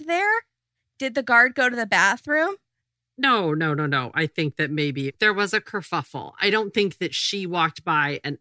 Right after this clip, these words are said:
Speaker 2: actively saw him and there was no law enforcement around. I think she may have overheard or seen. I think you're not getting the full story here.
Speaker 1: I'd be like, "No, thank you. I have to deal with screaming children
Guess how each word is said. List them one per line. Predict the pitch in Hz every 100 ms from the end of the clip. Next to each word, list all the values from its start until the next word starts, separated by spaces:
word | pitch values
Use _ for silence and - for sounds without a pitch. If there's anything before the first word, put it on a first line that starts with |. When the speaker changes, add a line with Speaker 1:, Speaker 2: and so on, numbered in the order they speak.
| 151
Speaker 2:
actively | 147 - 151 151
saw | 143 175 160
him | 151 143 135
and | 139
there | 139
was | 139 127
no | 143 143 139
law | 131 131
enforcement | 135 - 139 123 135 123
around. | 120 123 117
I | 135
think | 165 151
she | - 156
may | 147 143 139
have | 139 127 _ _ -
overheard | 160 135 131 127 147 135 131 120 -
or | 135
seen. | - 127 135 - - - 226
I |
think | 220 214
you're | 226
not | 202
getting | - 175 165
the | 147
full | - 151 131 127 _ _ _ _ -
story | - 147 82 131 _ -
here. | - 147 _ _ -
Speaker 1:
I'd | 220 240
be | 294
like, | 294 269 262 - _ _ -
"No, | 214 202 240
thank | 226 208 208
you. | 220 208
I | - 190
have | 202 -
to | 233
deal | 208 208 196
with | 185 -
screaming | - 202 202 220
children | 247 202 190 190 185 190